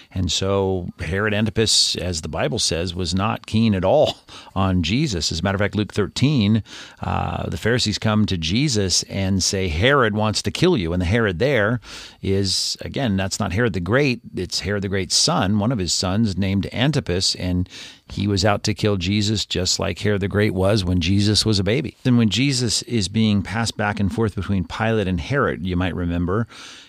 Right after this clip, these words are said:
in the scene of his crucifixion and his trial, um, that's Herod. It keeps saying Herod, Herod, Herod. That's Herod Antipas. And Herod Antipas, interesting in this, um,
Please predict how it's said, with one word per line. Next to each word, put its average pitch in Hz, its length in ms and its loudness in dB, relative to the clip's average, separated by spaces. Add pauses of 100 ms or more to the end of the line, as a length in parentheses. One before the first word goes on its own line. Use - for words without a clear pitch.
(120)
in 92 180 0
the 87 80 0
scene 113 480 2
of 92 360 -4
his 95 280 -4
crucifixion 98 540 -4
and 90 80 0
his - 120 -4
trial, 104 680 -2 (540)
um, - 540 -6
that's 127 280 -2
Herod. 104 400 0
It 80 100 -6
keeps - 200 -2
saying 107 200 0
Herod, 104 280 0
Herod, 98 260 -2
Herod. 92 200 -2
That's 104 180 -2
Herod 120 560 -2
Antipas. 110 500 -2
And 87 80 0
Herod 104 260 0
Antipas, 117 640 0 (440)
interesting 87 680 0
in 107 260 4
this, 104 460 0 (320)
um, - 720 -10